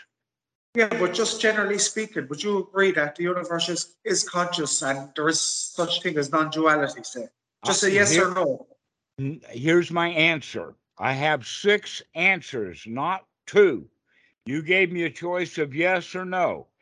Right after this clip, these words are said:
Speaker 2: I will
Speaker 1: Okay.
Speaker 2: also take the choice of both, yes and no.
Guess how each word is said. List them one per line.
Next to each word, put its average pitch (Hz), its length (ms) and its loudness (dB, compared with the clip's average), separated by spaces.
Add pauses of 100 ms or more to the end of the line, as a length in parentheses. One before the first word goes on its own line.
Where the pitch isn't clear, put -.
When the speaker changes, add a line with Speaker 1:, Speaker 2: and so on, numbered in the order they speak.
(280)
Speaker 2:
I 135 200 2
will 165 180 0
Speaker 1:
Okay. 165 320 4
Speaker 2:
also 190 180 -2
take 180 360 -2
the 185 140 -4
choice 175 480 -2
of 160 460 0
both, 165 520 2 (540)
yes 143 400 -2
and 165 340 -2
no. 90 280 -14